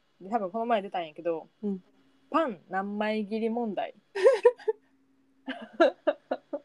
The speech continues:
Speaker 1: 食パンやな。あの、スーパーで売ってるような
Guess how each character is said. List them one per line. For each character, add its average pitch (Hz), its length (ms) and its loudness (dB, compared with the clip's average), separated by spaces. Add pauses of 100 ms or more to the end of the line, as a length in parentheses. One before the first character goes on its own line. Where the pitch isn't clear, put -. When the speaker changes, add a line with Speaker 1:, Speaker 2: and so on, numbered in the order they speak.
(1000)
Speaker 1:
食 294 260 4
パ 320 280 6
ン 339 80 2
や 240 120 -2
な。 170 160 -8 (240)
あ 208 120 -8
の、 208 120 -4
ス 302 140 -8
ー 294 100 -2
パ 202 180 2
ー 180 60 2
で 175 120 0
売 185 40 -6
っ 185 40 -20 (120)
て 208 140 -4
る 208 60 -2
よ 202 220 -4
う 170 40 -14
な 180 320 -6